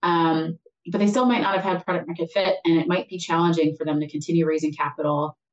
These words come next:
in this market. Um, because I think on the flip side, while the bear market is not over, investing activity has picked up, and there's a different competitive set of other startups that investors are looking at too that might have more traction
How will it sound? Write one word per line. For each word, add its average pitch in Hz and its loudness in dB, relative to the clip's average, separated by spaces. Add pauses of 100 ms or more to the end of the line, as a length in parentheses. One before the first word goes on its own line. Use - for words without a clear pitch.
(200)
in 185 4
this 170 2
market. 151 0 (100)
Um, 165 2
because 180 0
I 196 4
think 220 2
on 208 2
the 180 0
flip 226 -2
side, 160 0
while 160 2
the 165 -2
bear 185 0
market 170 -2
is 170 -4
not 156 2
over, 156 0 (300)
investing 202 2
activity 165 0
has 156 -4
picked - -10
up, - -8 (140)
and 165 4
there's 165 2
a 170 2
different 202 -2
competitive 160 2
set 156 -2
of 156 -2
other 165 2
startups 160 -2
that 156 -2
investors 156 0
are 151 -2
looking 151 -2
at 147 -2
too 151 0 (460)
that 160 0
might 170 2
have 220 -2
more 175 0
traction 147 0